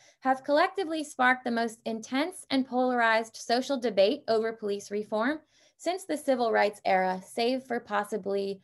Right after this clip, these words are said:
the videotape beating of Rodney King. The twenty twenty Gallup poll on confidence in institutions observed the lowest levels for police since they began collecting these data in nineteen ninety-three,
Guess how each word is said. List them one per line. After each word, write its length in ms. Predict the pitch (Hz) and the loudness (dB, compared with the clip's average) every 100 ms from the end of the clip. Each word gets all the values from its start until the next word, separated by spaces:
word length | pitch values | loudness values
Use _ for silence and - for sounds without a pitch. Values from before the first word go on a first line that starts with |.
| _ _ - | _ _ -4
the 80 | 208 | 0
videotape 720 | 202 208 190 185 185 185 175 - | 2 4 4 4 -2 -6 -6 -6
beating 320 | 175 180 175 | -4 -4 -6
of 100 | 165 | -6
Rodney 300 | 160 160 156 | -6 -6 -10
King. 280 | 139 151 180 _ _ _ _ _ _ _ _ _ | -16 -18 -18 _ _ _ _ _ _ _ _ _
The 80 | 269 | -6
twenty 360 | 277 302 339 349 | -2 -2 -2 -2
twenty 320 | 294 285 285 | 0 2 2
Gallup 500 | 220 208 208 269 - | 4 4 6 4 0
poll 400 | 277 262 285 294 220 | 2 4 4 2 -2
on 180 | 226 | -4
confidence 640 | 226 226 240 254 262 262 220 | -4 -4 -4 0 0 0 -4
in 80 | |
institutions 960 | - 220 220 214 - 247 240 285 320 294 | -6 -8 -6 -8 -4 -4 -2 -4 -4 -4
observed 580 | 220 196 214 226 233 202 | -6 0 4 4 4 0
the 140 | 208 | -2
lowest 480 | 202 196 214 262 - | 4 6 6 2 0
levels 460 | 208 208 233 277 - | 4 4 4 -2 -2
for 140 | 220 | -4
police 440 | 214 196 208 285 - | -4 -4 -2 -4 -6
since 240 | 220 214 | -6 -2
they 160 | 214 202 | -2 -2
began 460 | 202 196 208 226 | -2 -4 -4 -4
collecting 480 | 208 208 202 202 190 | -2 0 0 -4 -6
these 180 | 185 180 | -6 -2
data 420 | 185 185 214 269 | 0 2 2 0
in 140 | - 185 | 0 -4
nineteen 360 | 185 - 202 | -4 -4 -6
ninety-three, 800 | 185 180 185 180 - 196 240 330 | -4 -4 -4 -8 -6 -4 -4 -6